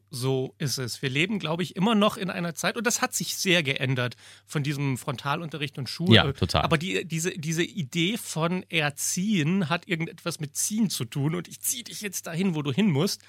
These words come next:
Speaker 1: ähm, sondern hin zu diesem, dieser Vorstellung, dass ein, ein Samen, den man in die Erde legt, der wird von alleine ein Baum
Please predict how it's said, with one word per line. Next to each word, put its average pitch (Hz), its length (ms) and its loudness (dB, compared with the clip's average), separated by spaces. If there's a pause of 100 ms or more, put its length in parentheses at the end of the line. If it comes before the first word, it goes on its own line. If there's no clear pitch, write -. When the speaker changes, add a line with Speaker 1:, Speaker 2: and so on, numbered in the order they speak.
(540)
Speaker 1:
ähm, 165 340 2
sondern 170 480 0 (180)
hin 196 240 6
zu - 160 0
diesem, 175 580 0 (120)
dieser 170 180 0
Vorstellung, 170 680 2
dass 160 340 -2 (1000)
ein, 156 380 -4
ein 151 160 2
Samen, 135 760 2
den 135 120 -4
man 139 140 -2
in 156 100 -2
die 151 120 2
Erde 190 240 4
legt, 123 440 -2 (420)
der 160 360 0
wird 208 200 2
von 185 240 0
alleine 190 540 2
ein 143 240 2
Baum 139 500 4